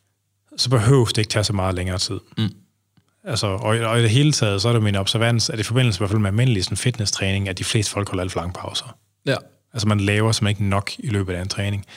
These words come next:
Speaker 1: Hvis så man laver, hvad fanden ved jeg, hvis man laver bænkpres og holder tre minutters pause,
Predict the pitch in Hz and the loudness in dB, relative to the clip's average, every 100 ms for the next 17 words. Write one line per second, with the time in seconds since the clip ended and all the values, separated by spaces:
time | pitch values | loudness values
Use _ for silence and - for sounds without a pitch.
0 | - - 117 143 135 107 101 98 95 127 | -16 -4 2 4 4 2 2 0 -2 -6
1 | 180 214 247 240 _ _ _ _ _ _ | -10 -12 -20 -20 _ _ _ _ _ _
2 | - - - 101 95 110 107 104 101 98 | -14 -10 -8 -8 -8 -10 -6 -2 -2 0
3 | 101 98 - 92 - 98 - 117 107 90 | -4 -4 -6 -6 -2 -2 -2 -2 -2 -4
4 | 87 - 90 101 | -6 -6 -6 -6